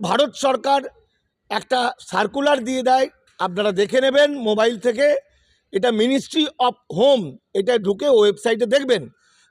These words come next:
দেখবেন সেখানে লেখা আছে শরণার্থী কিভাবে হওয়া যাবে। অর্থাৎ দু হাজার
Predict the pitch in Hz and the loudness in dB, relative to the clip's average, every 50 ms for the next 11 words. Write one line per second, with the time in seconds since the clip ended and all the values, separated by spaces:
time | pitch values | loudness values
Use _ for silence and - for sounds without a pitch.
0 | _ - 196 202 220 285 285 262 - - 214 - - 247 247 262 247 208 196 196 | _ -4 -2 -2 0 -2 -4 -2 -4 -4 -4 -2 0 0 0 0 0 0 0 0
1 | - 240 269 269 233 185 - - 202 240 285 294 - - _ _ _ _ _ _ | 0 0 0 0 0 0 0 0 2 2 2 2 0 -4 _ _ _ _ _ _
2 | - - - - 185 202 220 247 262 269 269 285 294 294 - - - 320 254 - | -18 -16 -8 -4 0 0 2 2 2 2 2 2 0 0 -2 -4 -4 -6 -4 -4
3 | 262 254 233 233 220 220 202 180 180 175 165 147 147 127 117 101 - _ _ _ | -4 -2 0 0 2 2 2 2 2 0 0 -2 -4 -6 -8 -10 -14 _ _ _
4 | _ _ _ _ _ _ - - 214 214 - - 277 220 175 165 220 226 240 247 | _ _ _ _ _ _ -4 -2 -2 -2 0 -2 -4 -2 -4 -4 -2 2 2 2
5 | 254 233 277 277 277 269 | 2 2 2 2 2 2